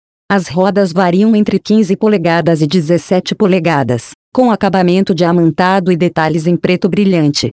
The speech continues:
e retrovisores e maçanetas deixaram de ter acabamento em plástico. Produzido na fábrica de El Palomar, na Argentina, desde dois mil e vinte, o novo Peugeot duzentos e oito é montado sobre a plataforma C M P,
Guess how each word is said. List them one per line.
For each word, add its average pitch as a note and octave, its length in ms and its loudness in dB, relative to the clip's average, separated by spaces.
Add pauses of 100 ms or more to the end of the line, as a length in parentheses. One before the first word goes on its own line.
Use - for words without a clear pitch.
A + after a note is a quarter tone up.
e G#3 60 4
retrovisores F3+ 800 0
e G3+ 60 0
maçanetas F3+ 680 0
deixaram E3+ 540 0
de E3+ 140 0
ter F#3 160 0
acabamento F#3+ 600 0
em F3+ 80 2
plástico. B2+ 720 -2 (400)
Produzido D#3 600 0
na D#3+ 120 0
fábrica D#3+ 460 -2
de F#3 100 0
El G3+ 120 0
Palomar, D#3+ 500 0 (200)
na G3 100 2
Argentina, F#3 680 0 (220)
desde F3+ 300 0
dois F#3 260 0
mil A3 160 4
e A#3+ 60 2
vinte, A3 420 0 (220)
o G3 60 2
novo G#3 320 2
Peugeot F#3+ 360 0
duzentos E3 460 -2
e F#3+ 60 2
oito G3 200 0
é E3 60 2
montado F3 540 0
sobre G3+ 260 0
a G#3 60 -2
plataforma F3 680 0
C - 180 -4
M F3+ 280 2
P, G3 260 0